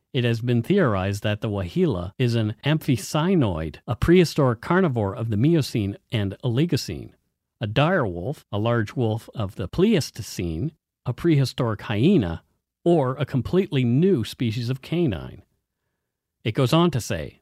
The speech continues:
"The Wahila is native to the Nahanni or Headless Valley,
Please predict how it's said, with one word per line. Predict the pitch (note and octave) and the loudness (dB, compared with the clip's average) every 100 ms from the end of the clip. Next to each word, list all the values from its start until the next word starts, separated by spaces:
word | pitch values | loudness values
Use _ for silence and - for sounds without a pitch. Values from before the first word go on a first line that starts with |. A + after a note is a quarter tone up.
| - | -4
"The | A#2 | -2
Wahila | A2 - E3+ D#3+ | 0 4 4 4
is | D3 A#2+ | 0 0
native | G2 G#2 C3+ D#3 | 0 2 2 0
to | D#3+ | -2
the | F3 | 0
Nahanni | E3+ D#3 D#3 C3+ C3 | 0 2 2 2 0
or | A2+ | -2
Headless | F#2+ - A#2 C#3+ D3 | -6 -4 -2 0 0
Valley, | C3+ A2 F2+ F2+ | 0 0 0 -4